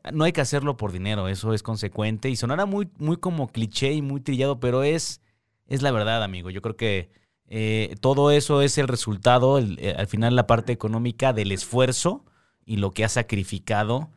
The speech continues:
con sangre en tu negocio. Pero bueno, quisiera que a la gente le pudieras decir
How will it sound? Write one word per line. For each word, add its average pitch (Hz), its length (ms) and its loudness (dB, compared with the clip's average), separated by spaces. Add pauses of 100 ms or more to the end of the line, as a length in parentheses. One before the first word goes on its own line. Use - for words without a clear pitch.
(160)
con 98 240 -4
sangre 110 640 -2
en 98 240 -8
tu 92 140 -6
negocio. 85 580 -10
Pero 135 220 4
bueno, 143 260 2 (540)
quisiera 214 360 4
que 214 120 2
a - 20 2
la 160 80 6
gente 165 340 0
le 160 120 0
pudieras 139 400 2
decir 139 480 2